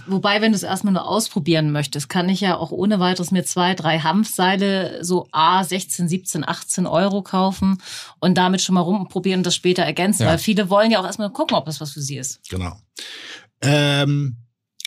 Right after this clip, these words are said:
Speaker 3: dann brauchst du natürlich noch ein sicheres Schneidwerkzeug
Speaker 2: Ja.
Speaker 3: dazu. Und dann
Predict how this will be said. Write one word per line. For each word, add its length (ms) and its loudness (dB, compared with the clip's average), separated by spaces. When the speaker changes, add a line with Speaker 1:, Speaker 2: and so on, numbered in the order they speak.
Speaker 3:
dann 140 0
brauchst 280 2
du 40 2
natürlich 360 0
noch 80 2
ein 80 2
sicheres 260 -2
Schneidwerkzeug 800 0
Speaker 2:
Ja. 180 2
Speaker 3:
dazu. 520 -2
Und 160 -2
dann 320 -2